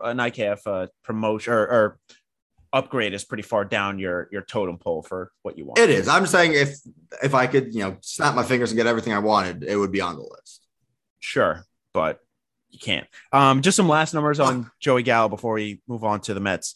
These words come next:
Speaker 1: Um, so right now, this is, this is a Lindsey Adler article, of course.
Speaker 2: My
Speaker 1: Shout out.
Speaker 2: queen.
Speaker 1: Um, he's hitting one sixty-four this season, a, a three thirty-two slugging percentage.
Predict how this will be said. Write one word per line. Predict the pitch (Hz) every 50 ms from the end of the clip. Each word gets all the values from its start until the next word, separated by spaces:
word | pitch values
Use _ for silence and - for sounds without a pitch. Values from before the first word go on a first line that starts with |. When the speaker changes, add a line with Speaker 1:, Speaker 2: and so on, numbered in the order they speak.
| _ _ _ _ _ _ -
Speaker 1:
Um, | 113 107 104 98 95 87 80 - _ _ _ _ _
so | - - 117
right | 117 139 156 143
now, | 151 143 139 127 120 113 120 _ _ _ _ _ _ _
this | 147 156 -
is, | 180 156 135 - -
this | 156 156 151
is | 156
a | 151 139 131
Lindsey | 127 123 135 143 139 123 120 117
Adler | 110 110 107 107 107 104 98 98 _ _ _ _ _ _ _ _ _ -
article, | 95 98 98 - 113 113
of | - -
course. | - 104 95 95 -
Speaker 2:
My | 101
Speaker 1:
Shout | 95 - 120 117 117 117
out. | 113 107 95
Speaker 2:
queen. | 90 - - _ _ _ - - - - -
Speaker 1:
Um, | 113 110 107 104 101 98 98 95 - _ - _ _ _ _
he's | - 143 135 123 120
hitting | - 156 160 156 151 139
one | - 147 151 165 190 185
sixty-four | - - 214 - - - 175 - - 175 160 147 143
this | 131 131 123 -
season, | - 127 127 127 170 180 147
a, | 120 107 -
a | 131
three | - - 190 208 196
thirty-two | - - 185 175 170 165 147 131 - - - 165 151 139 131 -
slugging | - - - 139 123 113 113 107
percentage. | 101 110 104 - - 98 95 95 101 - -